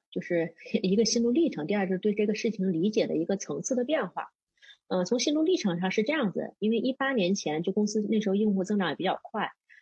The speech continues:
呃，再加上就是，呃，那时候资本市场也比较好，所以它每一轮走得也很顺利。然后就是它有一些通过外部的一些给你公司的 valuation 的定价的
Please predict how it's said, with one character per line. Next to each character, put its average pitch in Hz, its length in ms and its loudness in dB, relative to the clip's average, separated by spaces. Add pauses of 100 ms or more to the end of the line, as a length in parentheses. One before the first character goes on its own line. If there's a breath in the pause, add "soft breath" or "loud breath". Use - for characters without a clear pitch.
(160)
呃， 147 180 -2
再 180 140 0
加 202 220 0
上 170 320 0
就 170 100 -4
是， 147 560 -2
呃， 147 240 -4
那 202 140 0
时 202 80 0
候 196 60 0
资 208 140 -2
本 196 80 2
市 - 60 -6
场 185 140 0
也 143 60 0
比 - 100 -8
较 175 160 0
好， - 320 -6
所 170 120 -2
以 165 300 2
它 175 180 -4
每 170 160 0
一 170 100 0
轮 160 260 -2
走 - 180 -4
得 156 100 -2
也 175 80 2
很 - 160 -12
顺 262 280 0
利。 - 180 -4 (460)
然 160 120 -4
后 165 380 0
就 175 100 -2
是 175 120 -8
它 196 160 -2
有 160 120 2
一 156 60 -2
些 185 240 -2
通 190 220 -4
过 185 100 0
外 202 220 0
部 175 100 -2
的 165 80 -2
一 170 100 -2
些 170 220 -4
给 175 100 -2
你 160 300 -4
公 185 220 0
司 - 120 -4
的 165 120 0
valuation 175 500 0
的 170 80 -8
定 196 220 0
价 185 180 -2
的 160 80 -8